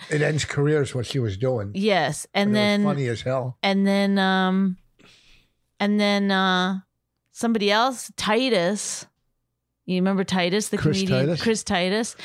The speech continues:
Speaker 1: Yeah.
Speaker 2: He came to her defense 'cause people were saying, like, you know, mad at her for, for,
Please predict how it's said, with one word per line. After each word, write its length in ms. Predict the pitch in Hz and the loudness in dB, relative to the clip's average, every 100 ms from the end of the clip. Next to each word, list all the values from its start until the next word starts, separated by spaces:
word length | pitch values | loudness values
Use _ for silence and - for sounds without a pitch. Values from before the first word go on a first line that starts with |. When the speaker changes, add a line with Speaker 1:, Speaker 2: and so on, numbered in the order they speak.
| - - | -14 -6
Speaker 1:
Yeah. 100 | 359 | 0
Speaker 2:
He 160 | 262 | 0
came 280 | 269 302 247 | 0 0 0
to 100 | 220 | 0
her 160 | 208 196 | 2 0
defense 720 | 175 185 - 175 170 208 - | -2 -4 -2 0 0 -2 -4
'cause 200 | 202 165 | -4 -2
people 280 | 196 170 | -2 0
were 100 | 165 | 0
saying, 400 | 160 170 156 151 | 0 0 0 0
like, 320 | 151 143 131 151 | 0 -2 -4 -2
you 60 | |
know, 280 | 143 139 139 - _ _ _ _ _ _ _ _ | -2 -2 -4 -8 _ _ _ _ _ _ _ _
mad 580 | - - 147 165 170 214 | -12 -8 -4 0 2 2
at 100 | 180 | 2
her 260 | 151 160 156 | 2 2 0
for, 220 | - - | -4 -12
for, 520 | - 170 151 143 - | -4 0 0 0 -4